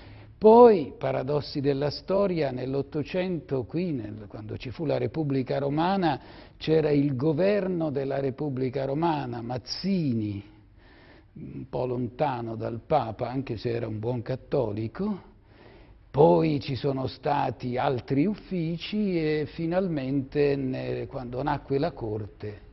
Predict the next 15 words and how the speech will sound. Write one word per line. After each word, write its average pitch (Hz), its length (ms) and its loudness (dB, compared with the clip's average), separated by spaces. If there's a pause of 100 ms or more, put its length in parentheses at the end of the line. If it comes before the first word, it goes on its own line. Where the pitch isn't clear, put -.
(160)
qua. - 380 -2 (1000)
E 190 240 -2
io 220 280 6
ci 214 180 -2
sono 180 680 2
perché 139 640 0
ora 147 560 0 (100)
il 135 200 0
mio 147 280 0
mestiere 147 920 -2
è - 180 -6
quello 127 380 0
di 156 180 0
giudice 123 500 -2
costituzionale. 117 1300 -4